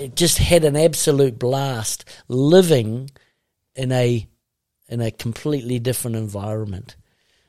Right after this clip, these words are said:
Um, I never, uh, looked at, uh, what sacrifice did we make? Well, yeah, okay, um,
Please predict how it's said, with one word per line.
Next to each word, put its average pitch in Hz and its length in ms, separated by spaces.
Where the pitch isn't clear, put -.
Um, 113 360
I 135 100
never, 175 240
uh, 139 480
looked 147 400
at, - 260
uh, 127 200
what 139 240
sacrifice 151 800
did 110 200
we 104 120
make? 95 400
Well, 143 360
yeah, 196 320
okay, 143 460
um, 139 360